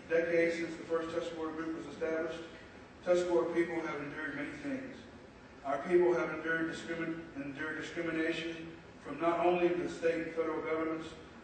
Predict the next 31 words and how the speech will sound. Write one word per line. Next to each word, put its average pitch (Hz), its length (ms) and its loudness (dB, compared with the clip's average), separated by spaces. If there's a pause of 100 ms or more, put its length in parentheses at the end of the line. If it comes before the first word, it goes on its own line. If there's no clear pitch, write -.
(140)
but 143 140 2
also 165 380 6
from 143 180 -4
our 139 140 0
own 147 120 0 (160)
community 277 520 -4
and 131 200 -4
kin. 123 400 -6 (800)
Lumbee 175 340 4
leaders, 175 480 10
past 175 380 4
and 165 180 -2
present, - 380 2 (560)
have 147 220 0
on 156 200 -4 (100)
countless 185 380 -2
occasions 131 600 -6 (480)
called 160 280 0
the - 60 -6
Tuscarora 170 480 2
people 160 300 -2 (100)
factions 165 580 4 (360)
and 131 120 -2
splinter 170 380 0
groups - 320 -4 (180)
of 131 80 -8
the 127 80 -8 (240)
Lumbee. 135 300 -6 (1600)
We 160 100 -2
must 175 340 8
ask, - 360 6